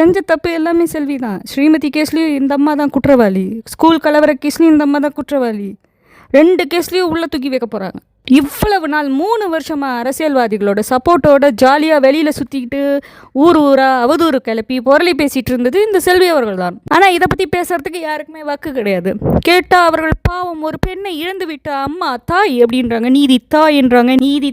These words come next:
தாய் கிடையாது, நிதி வேண்டுகிற தாய். அவர்தான் செல்வி. நீதி தாயோட கண்ணுல இருந்து கண்ணீர் வரும் இந்த மாதிரி செல்வி அவர்களை, அவரோடெல்லாம் கம்பேர் பண்ணீங்கன்னா. கேட்டா மதுரையை எரித்த கண்ணகியாம், ஸ்கூலை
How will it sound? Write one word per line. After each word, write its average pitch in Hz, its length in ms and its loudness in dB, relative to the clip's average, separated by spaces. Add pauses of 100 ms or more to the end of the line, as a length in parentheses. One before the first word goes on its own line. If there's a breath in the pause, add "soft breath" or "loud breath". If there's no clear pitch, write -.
(120)
தாய் 277 260 0
கிடையாது, 220 340 2 (220)
நிதி 277 220 6 (140)
வேண்டுகிற 277 420 0 (180)
தாய். 254 220 -6 (800)
அவர்தான் 226 560 4
செல்வி. 277 260 -4 (480)
நீதி 311 260 4 (140)
தாயோட 254 360 2 (180)
கண்ணுல 320 280 -8
இருந்து 294 240 -12
கண்ணீர் 359 560 -2
வரும் 277 300 4
இந்த 233 120 -2
மாதிரி 254 340 -4
செல்வி 262 300 -2
அவர்களை, 214 360 -2 (340)
அவரோடெல்லாம் 226 600 4
கம்பேர் 247 380 2
பண்ணீங்கன்னா. 185 380 -6 (560 loud breath)
கேட்டா 269 240 4 (120)
மதுரையை 302 420 2
எரித்த 247 240 -4 (140)
கண்ணகியாம், 247 680 -2
ஸ்கூலை 320 300 -2